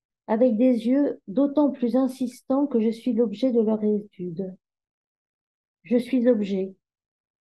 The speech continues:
À d'autres moments, j'ai l'impression d'être une accusée au tribunal des grands malades, avec comme président le professeur Rougeot, qui, dans toute sa sagesse, tranche les débats entre les avocats,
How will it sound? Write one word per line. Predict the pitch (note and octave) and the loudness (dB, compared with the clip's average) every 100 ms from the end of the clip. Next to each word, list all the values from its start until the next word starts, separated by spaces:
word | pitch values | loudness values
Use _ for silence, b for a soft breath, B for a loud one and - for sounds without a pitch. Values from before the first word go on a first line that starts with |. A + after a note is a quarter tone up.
| _ _ _ _ _ _ _ _ _ | _ _ _ _ _ _ _ _ _
À | A3 | -2
d'autres | A3 D#4+ D#4+ C#4+ | 2 0 2 2
moments, | B3+ C4 B3 D4 | 4 4 2 0
j'ai | D4+ B3+ | 0 0
l'impression | A#3 A#3 B3+ B3+ D4 | 0 0 -4 -2 0
d'être | B3 A3 - | 0 -2 -2
une | A3+ | 0
accusée | B3 B3 B3 A3 C4 | -2 -4 -4 0 0
au | A3+ | 0
tribunal | - A#3 A#3 A#3 B3+ G3+ | -2 -4 -2 0 0 0
des | G3+ | -2
grands | G#3 A#3+ | 0 0
malades, | A3+ G3+ G3 G#3+ G#3+ A#3 - _ _ _ _ | 2 0 0 -2 -2 -4 -8 _ _ _ _
avec | G#3 G#3+ B3+ | -2 0 0
comme | B3+ G#3+ G3+ | 0 -2 -2
président | - A#3+ A3 G#3+ F#3 G3 A3+ _ _ _ _ _ _ | -2 -2 -2 -4 -4 -4 -6 _ _ _ _ _ _
le | G#3 | -6
professeur | G#3 A#3 A3+ A3+ A#3+ A3 | -4 -2 0 0 0 0
Rougeot, | G3+ G3+ F#3 G3+ A#3 - _ _ _ _ _ _ | -2 -2 -2 -4 -4 -10 _ _ _ _ _ _
qui, | - C4 D4 - _ _ _ | -6 -4 -4 -6 _ _ _
dans | G3+ A#3+ | 0 0
toute | B3 D4+ D#4 | 2 -2 0
sa | B3+ A3+ | 0 -2
sagesse, | - C4+ B3+ B3 C#4 C4+ - _ _ _ _ - | 0 0 2 2 2 -2 -14 _ _ _ _ -8
tranche | C#4 D4 D4 - | 0 2 0 0
les | A#3 | -2
débats | G#3+ B3 A3 A#3+ C4+ | 0 2 2 2 0
entre | G#3+ A3 - | 0 -2 0
les | A3+ A3 | 0 2
avocats, | A#3 G#3 G#3+ G#3+ G#3 B3 | 2 2 -2 -2 -2 -4